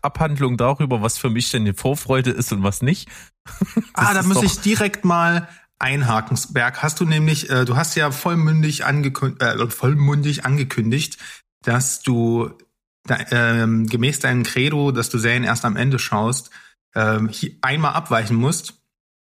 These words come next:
Speaker 2: Und zwar bei der Serie, ähm, The Last of Us.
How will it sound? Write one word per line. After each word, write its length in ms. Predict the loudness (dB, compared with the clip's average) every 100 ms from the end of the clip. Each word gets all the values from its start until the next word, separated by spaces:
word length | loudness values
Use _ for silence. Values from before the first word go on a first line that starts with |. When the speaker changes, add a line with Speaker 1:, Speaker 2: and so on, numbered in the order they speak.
| _ -20 -2
Speaker 2:
Und 120 | 0
zwar 260 | 2 0 2
bei 160 | 2
der 200 | 0 0
Serie, 400 | 0 2 2 0
ähm, 560 | 0 0 2 2 0 -2 -6 -14
The 260 | -12 -4 -2
Last 340 | 0 0 -2
of 120 | -4
Us. 420 | -2 -2 -4 -8